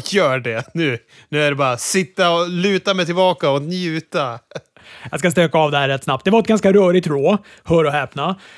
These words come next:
Speaker 2: Det börjar med att
Speaker 1: <laughs>
Speaker 2: Nia Jax utmanar Alexa Bliss i en match. Hon, eh, är där i sin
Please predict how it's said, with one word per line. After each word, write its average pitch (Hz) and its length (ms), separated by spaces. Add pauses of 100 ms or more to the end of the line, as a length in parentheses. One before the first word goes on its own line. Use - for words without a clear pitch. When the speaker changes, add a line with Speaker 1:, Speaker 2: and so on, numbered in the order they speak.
(180)
Speaker 2:
Det 156 80
börjar 208 220
med 190 180
att - 180
Speaker 1:
<laughs> - 0
Speaker 2:
Nia 180 300
Jax 165 400
utmanar 147 540
Alexa 139 300
Bliss 196 400
i 135 160
en 127 120
match. 180 520
Hon, 143 420
eh, 135 60
är 135 380
där 123 180
i 123 100
sin 123 340